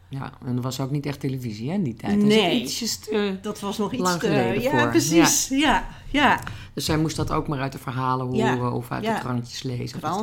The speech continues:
Speaker 1: dergelijks.
Speaker 2: ja,
Speaker 1: Ja.
Speaker 2: ja.
Speaker 1: Maar goed, die moeskop is toch belangrijk voor haar
Speaker 2: Ja.
Speaker 1: geweest. Wat heeft hij voor haar gedaan?
Speaker 2: Nou, hij heeft haar toch wel een beetje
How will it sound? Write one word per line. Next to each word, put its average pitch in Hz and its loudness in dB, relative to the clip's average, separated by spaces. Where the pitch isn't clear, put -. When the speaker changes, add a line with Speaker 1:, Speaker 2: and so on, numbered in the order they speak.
Speaker 1:
dergelijks. 175 -4
Speaker 2:
ja, 151 -4
Speaker 1:
Ja. 143 0
Speaker 2:
ja. 190 -2
Speaker 1:
Maar 214 -2
goed, 196 2
die 190 2
moeskop 214 4
is 190 -4
toch 226 -4
belangrijk 127 2
voor - -8
haar 117 -4
Speaker 2:
Ja. 262 0
Speaker 1:
geweest. - 0
Wat 170 -4
heeft 196 -2
hij 196 -6
voor - -6
haar 185 -2
gedaan? 185 -8
Speaker 2:
Nou, 254 2
hij 262 2
heeft 277 0
haar 262 -2
toch 277 -6
wel 254 -2
een 254 2
beetje 226 -2